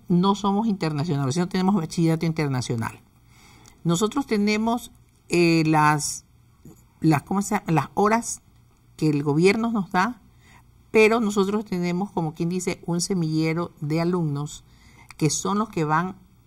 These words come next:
eh, haciendo un curso aparte para cuando llegan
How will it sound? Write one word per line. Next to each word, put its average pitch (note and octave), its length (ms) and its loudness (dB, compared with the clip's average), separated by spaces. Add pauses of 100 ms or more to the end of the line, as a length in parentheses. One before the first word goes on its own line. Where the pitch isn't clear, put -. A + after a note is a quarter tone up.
(220)
eh, D#3+ 300 -2
haciendo G3 420 0
un G3 120 2
curso F3+ 520 -2
aparte C#3+ 680 4 (640)
para F#3+ 380 6
cuando D#3+ 240 0
llegan E3+ 460 0